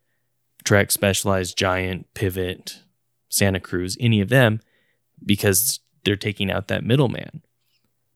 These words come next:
But one of the things that you lose with a direct-to-consumer brand is that ability to walk into a shop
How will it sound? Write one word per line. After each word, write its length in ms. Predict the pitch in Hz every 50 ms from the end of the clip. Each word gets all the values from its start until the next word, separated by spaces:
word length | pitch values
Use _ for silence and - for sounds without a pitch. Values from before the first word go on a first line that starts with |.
| _ _ _
But 420 | - 131 143 131 110 107 107 -
one 180 | 151 - - 110
of 120 | 107 110
the 100 | 107 104
things 300 | 107 - 113 113 113 107
that 80 | - 104
you 200 | 95 98 101 95
lose 380 | 92 98 123 165 208 214 170 135
with 140 | 110 -
a 60 | - 90
direct-to-consumer 920 | - - 98 92 92 - - 101 - 107 101 - - 104 101 98 98 - - _
brand 640 | - - - 98 92 92 92 98 110 113 113 - - _ _ _ _
is 480 | 113 101 101 101 98 90 85 - - - _ _ _ _ _ _ _ _ _ _ _ _ _ _ _
that 160 | 110 113 104
ability 400 | 104 101 107 107 107 101 104 101
to 100 | - 107
walk 340 | 95 98 98 98 95 - -
into 300 | 104 101 98 - 107 98
a 60 | 92
shop 520 | - - - 113 117 101 90 95 - -